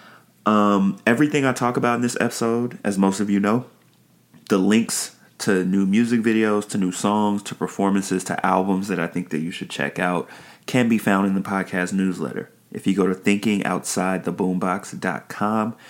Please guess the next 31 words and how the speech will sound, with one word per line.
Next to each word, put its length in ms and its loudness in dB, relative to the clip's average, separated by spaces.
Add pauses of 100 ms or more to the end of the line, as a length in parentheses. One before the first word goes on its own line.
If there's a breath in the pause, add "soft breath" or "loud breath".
(180 loud breath)
right 220 4
on 100 4
the 60 0
homepage, 560 2
there's 180 -2
a 40 -2
place 280 -2
where 80 0
you 80 -4
can 80 -4
put 240 -4
your 160 -2
email 400 0
in, 240 -2
submit 420 -2
it, 160 0 (460 loud breath)
and 180 0
every 300 2
week 300 0
there's 200 2
an 140 -2
episode, 480 0
you 160 0
will 140 2
receive 400 2
the 80 -2
podcast 500 -2
newsletter 380 2
in 160 0
your 100 0
inbox. 600 -6